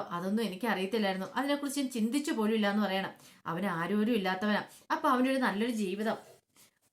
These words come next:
അതും കിട്ടുകയും ചെയ്തു. പക്ഷേ എങ്കിൽ അവന്റെ ഇഷ്ടാനിഷ്ടങ്ങൾ ഞാൻ നോക്കിയില്ലെന്ന് പറയാം. ഇത് കേട്ടതും പല്ലവി പറഞ്ഞു, "അതെ, ശ്രീഹരിക്ക് കിട്ടിയ നല്ലൊരു ജീവിതം തന്നെയാ. പക്ഷെ ആര് പറഞ്ഞു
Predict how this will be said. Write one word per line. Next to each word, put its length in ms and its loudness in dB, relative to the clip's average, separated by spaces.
അതും 240 -4
കിട്ടുകയും 360 0
ചെയ്തു. 200 0
പക്ഷേ 260 -4
എങ്കിൽ 220 0
അവന്റെ 300 0
ഇഷ്ടാനിഷ്ടങ്ങൾ 640 0
ഞാൻ 200 2
നോക്കിയില്ലെന്ന് 440 0
പറയാം. 280 2
ഇത് 160 0
കേട്ടതും 400 2
പല്ലവി 320 0
പറഞ്ഞു, 260 2
"അതെ, 160 2
ശ്രീഹരിക്ക് 580 -2
കിട്ടിയ 180 2
നല്ലൊരു 340 4
ജീവിതം 320 2
തന്നെയാ. 260 2
പക്ഷെ 260 -2
ആര് 380 2
പറഞ്ഞു 340 2